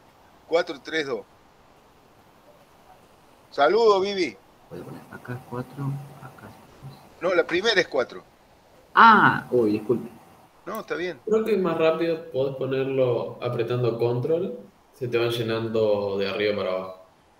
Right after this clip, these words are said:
Speaker 1: Ah,
Speaker 2: Ah.
Speaker 1: bueno, también puede ser.
Speaker 2: Igual que
Speaker 1: Ahora
Speaker 2: hoy.
Speaker 1: sí, cuatro tres dos, está bien. Y ahí lo add,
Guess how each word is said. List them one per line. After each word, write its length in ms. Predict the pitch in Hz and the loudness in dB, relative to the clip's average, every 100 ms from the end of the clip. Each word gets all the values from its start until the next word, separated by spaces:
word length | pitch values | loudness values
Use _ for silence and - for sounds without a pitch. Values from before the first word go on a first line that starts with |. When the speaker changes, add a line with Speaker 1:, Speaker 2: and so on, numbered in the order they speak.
| _ - | _ -6
Speaker 1:
Ah, 100 | 247 | -2
Speaker 2:
Ah. 40 | 170 | 0
Speaker 1:
bueno, 340 | 156 143 156 - | 0 -2 -10 -10
también 420 | - 170 175 160 160 - | -6 -2 -2 -2 -6 -12
puede 160 | 135 131 | -8 -8
ser. 240 | 131 123 - _ _ _ _ - | -6 -10 -12 _ _ _ _ -4
Speaker 2:
Igual 160 | 127 135 | 2 4
que 60 | 135 | 4
Speaker 1:
Ahora 260 | 120 165 | 4 4
Speaker 2:
hoy. 60 | 165 | 2
Speaker 1:
sí, 180 | 131 110 | -2 2
cuatro 340 | 165 180 160 | 4 4 0
tres 180 | 156 151 | -4 -2
dos, 140 | 135 95 | -2 -4
está 160 | - 143 | -2 0
bien. 200 | 131 95 - | 0 -2 -6
Y 140 | 120 | 2
ahí 380 | 120 127 160 185 131 | 4 4 2 -2 -2
lo 180 | 135 | 6
add, 160 | 127 | 6